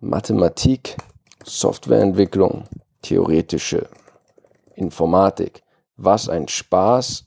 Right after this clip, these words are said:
So, so, dann könnte ich hier schreiben, Vorlesung eins und dort dann zum Beispiel die ersten Karteikarten oder die ersten Mitschriften oder eben die Kombination aus beidem anlegen. Ich kann mir eine kleine Homepage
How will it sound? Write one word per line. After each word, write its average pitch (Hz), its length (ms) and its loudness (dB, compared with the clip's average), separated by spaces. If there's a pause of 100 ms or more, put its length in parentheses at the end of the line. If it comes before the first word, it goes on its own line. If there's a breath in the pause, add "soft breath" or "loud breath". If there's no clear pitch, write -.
(140)
So, 98 600 -2
so, 151 320 2
dann 131 160 0
könnte 117 220 2
ich 95 60 -4
hier 123 200 2
schreiben, 104 640 0
Vorlesung 92 800 2 (260)
eins 139 640 2
und 139 200 -2
dort 127 160 6
dann 113 240 2
zum 117 100 -2
Beispiel 98 300 0
die 135 100 0
ersten 104 300 2
Karteikarten 104 640 2
oder 175 260 4
die 135 120 0
ersten 120 320 4
Mitschriften 117 480 -2
oder 107 300 2
eben 101 240 -2
die 92 60 -6
Kombination 87 600 -6
aus 85 160 -6
beidem - 300 0
anlegen. - 460 -14
Ich - 120 -10
kann 104 200 0
mir 90 60 -2
eine 87 100 -2
kleine 87 320 -2
Homepage 160 360 2